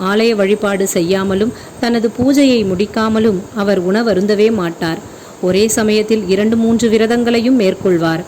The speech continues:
தனக்கு உடல்நிலை சரியில்லாத நேரத்திலும் கூட விரதத்தை கைவிடாமல் இருப்பார்.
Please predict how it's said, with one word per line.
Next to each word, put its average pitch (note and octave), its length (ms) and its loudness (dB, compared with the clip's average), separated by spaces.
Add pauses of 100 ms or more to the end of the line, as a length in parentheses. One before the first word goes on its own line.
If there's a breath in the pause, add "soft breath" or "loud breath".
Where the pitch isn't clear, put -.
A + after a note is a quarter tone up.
(340 loud breath)
தனக்கு B3 320 -2
உடல்நிலை C4+ 500 4
சரியில்லாத A3 520 0
நேரத்திலும் G#3 580 0
கூட A#3 240 2
விரதத்தை G#3 500 0
கைவிடாமல் G3+ 640 0
இருப்பார். D#3+ 440 -2